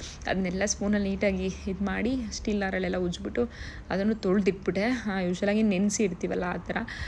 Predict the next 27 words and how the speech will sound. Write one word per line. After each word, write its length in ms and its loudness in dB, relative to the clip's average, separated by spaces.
ಮಾಡೋಕ್ಕೆ 360 6
ಹೋಗಿಲ್ಲ 240 4
ಇವತ್ತು, 260 2
ಹಂಗೆ 160 4
ನಂಗೆ 300 4
ತೊಳೆದ್ಬಿಟ್ಟೆ. 880 6
ದೇವ್ರ 180 10
ಮನೆಯಲ್ಲಿ 300 8
ತುಪ್ಪ 300 0
ಹಾಕಿಟ್ಟಿದ್ದು 540 4
ಬಾಕ್ಸ್ 320 6
ಖಾಲಿ 300 4
ಆಗಿತ್ತು. 380 4
So, 240 4
ಅದನ್ನು 240 4
ಕೂಡ 140 4
ತೊಳ್ಕೊಂಡೆ, 760 6
ಬೆಣ್ಣೆ 300 6
ಮಾಡಿದ್ದೀನಿ, 500 4
ಕರಗಿಸ್ಬೇಕು. 760 4
ಆ, 580 0
ನೋಡೋಣ 220 0
ಕರಗಿಸೋದಾ, 600 0
ಇವತ್ತು 540 -2
ನಾಳೆ 160 -2
ಕರಗಿಸ್ಕೊಳ್ಳೋಣ 580 -2
ಅಂದ್ಬಿಟ್ಟು 520 0